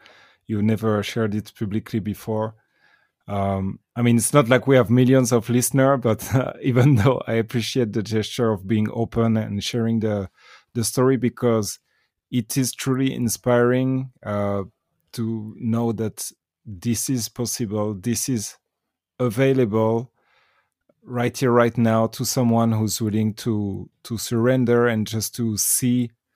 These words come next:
through, among other things,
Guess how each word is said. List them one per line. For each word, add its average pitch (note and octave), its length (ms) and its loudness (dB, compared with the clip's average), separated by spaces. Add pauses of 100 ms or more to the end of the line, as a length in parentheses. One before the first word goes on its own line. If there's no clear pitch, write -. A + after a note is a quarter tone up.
(140)
through, A#2 480 0 (880)
among A#2 380 0
other A#2+ 320 -2
things, A#2+ 440 -2